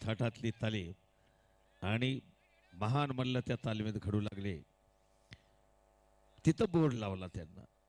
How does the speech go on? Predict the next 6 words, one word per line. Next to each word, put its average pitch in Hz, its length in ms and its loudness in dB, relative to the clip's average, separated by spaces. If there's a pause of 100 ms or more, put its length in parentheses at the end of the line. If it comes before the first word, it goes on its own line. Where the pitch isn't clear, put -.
(340)
राजे-, 117 760 -2
राजर्षी 110 480 2
शाहू 98 360 0
राजांनी. 82 460 -8 (2250)
पहिली 156 360 6
धनसंपत्ती, 123 960 -4